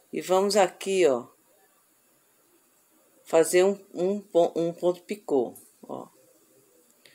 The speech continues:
Fizemos aqui dentro dois pontos baixos.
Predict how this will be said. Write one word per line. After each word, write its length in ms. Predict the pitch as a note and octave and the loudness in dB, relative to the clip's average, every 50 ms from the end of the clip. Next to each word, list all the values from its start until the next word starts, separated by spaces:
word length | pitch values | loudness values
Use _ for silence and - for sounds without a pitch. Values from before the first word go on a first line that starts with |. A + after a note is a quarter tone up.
| - - - - _ _ _ | -20 -20 -20 -20 _ _ _
Fizemos 500 | - - E3+ E3+ E3+ F#3 F#3 F#3 F3+ F#3+ | -4 -2 -2 0 2 2 2 2 4 2
aqui 240 | F#3 F3+ - G3+ F#3+ | 2 2 2 -2 0
dentro 380 | E3 E3 D3+ C#3 C3+ - D#3 | 2 2 2 2 0 -2 -8
dois 420 | C#3+ C#3 C#3+ E3 E3 E3 E3+ E3 - | -8 -2 2 4 6 6 4 2 0
pontos 380 | - E3+ D#3+ D3 - D#3 C#3+ | -2 -4 -4 -4 -4 -10 -6
baixos. 920 | C3+ C#3 C3+ C3 B2+ B2+ C#3+ C#3+ - - A3 A#3+ C4+ C4+ - - - - | -2 0 0 2 2 0 -2 -4 -8 -8 -6 -6 -6 -8 -12 -14 -16 -18